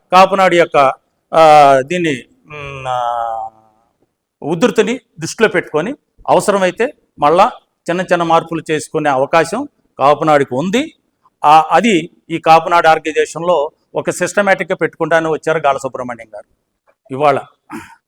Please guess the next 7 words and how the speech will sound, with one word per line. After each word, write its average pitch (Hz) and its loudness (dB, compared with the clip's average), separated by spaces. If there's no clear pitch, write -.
ఇది 139 -4
అపాయింట్‌మెంట్ 151 -4
అంటే 156 -10
నియామక 165 -2
పత్రాలు 147 -4
ఇచ్చే 143 -6
సభగానే 143 -2